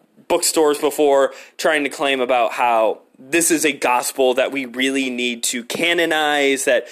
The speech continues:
this is something that the church really doesn't want you to read because it, you know, it changes everything. But, you know, <laughs> the, so this thing, this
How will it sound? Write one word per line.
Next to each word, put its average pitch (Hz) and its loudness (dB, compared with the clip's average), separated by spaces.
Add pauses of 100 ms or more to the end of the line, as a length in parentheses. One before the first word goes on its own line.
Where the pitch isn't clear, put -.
(240)
this 139 0
is 135 0
something 135 -2
that 120 -2
the 120 -10
church 143 -2
really 147 2
doesn't 151 0
want 143 -4
you 139 0
to 120 -8 (460)
read 180 0
because 139 0
it, 120 0
you 127 -2
know, 113 0
it 110 -2
changes 160 -2
everything. 151 0
But, 139 -4
you 170 0
know, 175 0 (200)
<laughs> - -20
the, 160 -2
so 165 -2
this 156 0 (340)
thing, 220 0
this 156 -2